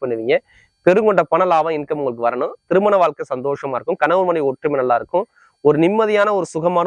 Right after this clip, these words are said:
ஒரு வாழ்க்கையை வாழ போறீங்க. கொஞ்சம் நண்பர்கள், பழக்க வழக்கம், ஃப்ரெண்ட்ஷிப், வேலை உத்தியோகம்,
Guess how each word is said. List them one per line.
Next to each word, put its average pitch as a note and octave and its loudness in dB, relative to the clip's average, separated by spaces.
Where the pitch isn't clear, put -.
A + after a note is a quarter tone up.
ஒரு D3 -2
வாழ்க்கையை C3+ -2
வாழ A#2+ 0
போறீங்க. C#3+ -8
கொஞ்சம் B2+ 0
நண்பர்கள், E3+ 0
பழக்க D#3 -2
வழக்கம், D3 -4
ஃப்ரெண்ட்ஷிப், D3 -6
வேலை D3 4
உத்தியோகம், C#3 -4